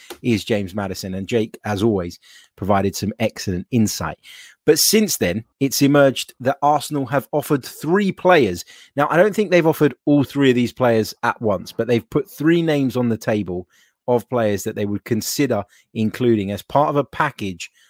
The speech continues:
along with cash, that would see James Maddison move from the King Power Stadium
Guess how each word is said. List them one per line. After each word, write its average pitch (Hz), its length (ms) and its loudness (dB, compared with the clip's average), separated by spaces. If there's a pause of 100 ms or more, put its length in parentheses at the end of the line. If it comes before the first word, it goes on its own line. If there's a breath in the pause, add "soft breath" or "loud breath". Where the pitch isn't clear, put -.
(140)
along 110 180 0
with 139 160 2
cash, - 400 -4 (300 soft breath)
that 101 80 -8
would 98 120 -8
see 101 220 -6
James 107 400 -2
Maddison 104 500 -4
move 104 460 -2
from 98 240 -4
the 95 80 -2
King 147 240 -2
Power 127 260 2
Stadium 92 440 -6